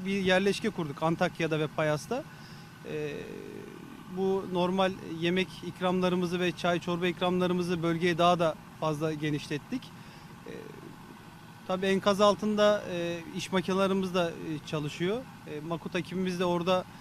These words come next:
e, görevine başladığı için oradaki, e, durumda biliyorsunuz sokaklar kapandı,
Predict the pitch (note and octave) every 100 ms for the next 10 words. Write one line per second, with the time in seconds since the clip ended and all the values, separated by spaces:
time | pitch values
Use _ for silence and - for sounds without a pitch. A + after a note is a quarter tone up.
0 | - - - - C#3+ E3+ F3+ F#3 F#3+ F#3
1 | E3+ G3+ A3+ G3 D#3 C#3 - F3 F3 F#3
2 | F3+ E3+ - G3 F#3+ F3+ - - - D#3
3 | D3 D3 D3+ F3 F#3 F#3+ G#3 F3+ F#3+ F#3
4 | E3 D3 D#3+ D3+ D#3+ F3 E3 F#3 E3 F3
5 | F3 E3+ F3